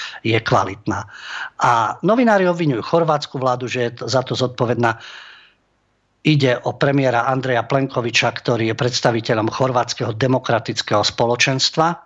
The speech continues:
Vyhrali v parlamentných voľbách v dvetisícšestnástom. A on tvrdí, že sloboda médií v Chorvátsku nie je ohrozená. Je prozápadne orientovaný a v európskej problematike je doma a presadzuje teda,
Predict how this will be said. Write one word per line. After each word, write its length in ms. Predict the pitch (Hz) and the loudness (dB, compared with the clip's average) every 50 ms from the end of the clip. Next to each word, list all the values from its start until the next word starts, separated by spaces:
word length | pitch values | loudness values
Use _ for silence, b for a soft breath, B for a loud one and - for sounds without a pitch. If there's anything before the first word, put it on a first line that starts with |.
| _ _ _ _ _ 123 | _ _ _ _ _ -4
Vyhrali 400 | 120 117 117 120 123 123 135 139 | -2 2 2 2 2 2 0 -4
v 80 | - | -2
parlamentných 560 | _ 127 113 113 110 117 117 113 - 127 110 | _ 0 0 0 -2 -4 -6 -8 -8 -8 -4
voľbách 400 | 107 120 127 131 139 139 127 127 | -2 -2 -2 2 0 0 -2 0
v 80 | 113 120 | -4 -6
dvetisícšestnástom. 1120 | 120 - 113 101 - 107 - - 151 147 - 175 170 151 - - 185 185 190 196 - _ _ B B B B B B B B B B B B B _ _ | -4 -4 -6 -6 -4 -2 0 0 0 0 2 2 2 2 2 2 0 0 -2 -2 -6 _ _ B B B B B B B B B B B B B _ _
A 160 | - 160 160 190 | 0 0 2 4
on 160 | 208 247 262 | 4 2 2
tvrdí, 320 | - 269 233 202 190 202 | 2 0 0 0 0 -2
že 320 | 175 147 156 170 151 147 139 - | 0 2 2 2 2 2 0 0
sloboda 480 | - - - 202 202 208 196 170 147 139 | -2 0 0 2 2 2 2 2 2 2
médií 240 | 147 151 147 147 135 | 0 0 0 -2 -2
v 80 | - | 0
Chorvátsku 480 | - 156 139 127 131 123 - - 147 135 | 0 -2 0 0 0 -2 0 -2 0 2
nie 160 | 135 135 127 | 2 2 2
je 80 | 135 127 | 2 2
ohrozená. 480 | - 107 110 104 - 107 101 113 143 | 2 0 -2 -2 -2 -2 0 0 2
Je 160 | 196 240 240 | 2 2 2
prozápadne 560 | 247 - 190 180 175 165 147 - 156 139 135 135 | 4 2 2 4 4 2 2 2 0 0 0 0
orientovaný 720 | 139 139 139 131 127 123 139 120 123 120 117 117 113 101 | 0 0 0 0 0 -2 0 0 0 2 2 0 -2 -2
a 160 | 92 107 B B B B B B B B | -4 -6 B B B B B B B B
v 160 | - 131 143 | 0 2 2
európskej 400 | 139 139 127 - - - 120 - | 2 2 0 0 -2 -4 -2 -2
problematike 720 | - 127 117 127 123 113 117 113 - - 110 - 120 110 | 0 0 2 2 2 2 0 -2 -2 -6 -4 -2 0 0
je 80 | 110 104 | 2 2
doma 240 | 113 113 117 107 98 | 2 2 4 2 2
a 80 | 98 | 0
presadzuje 560 | 101 - 110 107 - 120 107 101 110 104 107 | 0 -2 -2 0 0 0 0 0 -2 -2 -2
teda, 400 | 110 - - 101 107 101 98 98 | -2 -4 -4 -4 -4 -4 -4 -6